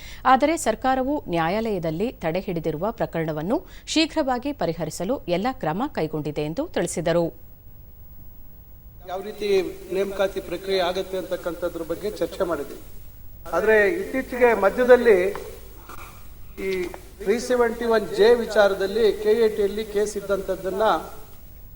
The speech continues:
Speaker 2: ಅದನ್ನ ನಾವು, ಆ, ಆ, ತೀರ್ಪು ಬಂದ ನಂತರ ಈ ಪ್ರಕ್ರಿಯೆಗಳನ್ನ ತ್ವರಿತವಾಗಿ ಮಾಡುವಂಥದ್ದಕ್ಕೆ ಎಲ್ಲ ಕ್ರಮ ವಹಿಸಿದ್ವಿ. ವಿವಿಧ ತಂಡಗಳನ್ನ ರೂಪಿಸಿ, ಏನು ದಾಖಲಾತಿಗಳ ಪರಿಶೀಲನೆ ವಿಚಾರದಲ್ಲಿ ತ್ವರಿತವಾಗಿ ಆಗ್ಬೇಕು, ಅವರಿಗೆ ನೇಮಕಾತಿ ಆದೇಶ ಕೊಡ್ತಕ್ಕಂಥದ್ದಕ್ಕೆ ಎಲ್ಲ ಪ್ರಯತ್ನ ನಾವು ಮಾಡಿದ್ದೀವಿ.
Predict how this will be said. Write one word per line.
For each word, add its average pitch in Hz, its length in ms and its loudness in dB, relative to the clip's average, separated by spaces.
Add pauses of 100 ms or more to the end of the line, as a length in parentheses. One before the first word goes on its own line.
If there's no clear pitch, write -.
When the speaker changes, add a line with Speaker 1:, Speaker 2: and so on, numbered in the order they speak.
(100)
Speaker 2:
ಅದನ್ನ 214 300 4
ನಾವು, 202 500 6 (340)
ಆ, 185 120 2 (1120)
ಆ, 185 220 6
ತೀರ್ಪು 214 400 0
ಬಂದ 220 240 4
ನಂತರ 240 340 4
ಈ 226 120 2
ಪ್ರಕ್ರಿಯೆಗಳನ್ನ 208 760 2
ತ್ವರಿತವಾಗಿ 214 540 0
ಮಾಡುವಂಥದ್ದಕ್ಕೆ - 600 -8
ಎಲ್ಲ 208 260 10
ಕ್ರಮ 190 240 2
ವಹಿಸಿದ್ವಿ. 190 680 4
ವಿವಿಧ 214 240 2
ತಂಡಗಳನ್ನ 208 720 4
ರೂಪಿಸಿ, 196 520 -2 (560)
ಏನು 214 520 8
ದಾಖಲಾತಿಗಳ 220 640 8
ಪರಿಶೀಲನೆ 220 760 6
ವಿಚಾರದಲ್ಲಿ 202 720 4
ತ್ವರಿತವಾಗಿ 226 800 2
ಆಗ್ಬೇಕು, 202 460 4
ಅವರಿಗೆ 202 320 4
ನೇಮಕಾತಿ 214 500 2
ಆದೇಶ 196 340 2
ಕೊಡ್ತಕ್ಕಂಥದ್ದಕ್ಕೆ 196 920 -2
ಎಲ್ಲ 202 240 8
ಪ್ರಯತ್ನ 202 400 2
ನಾವು 202 160 4
ಮಾಡಿದ್ದೀವಿ. 185 520 0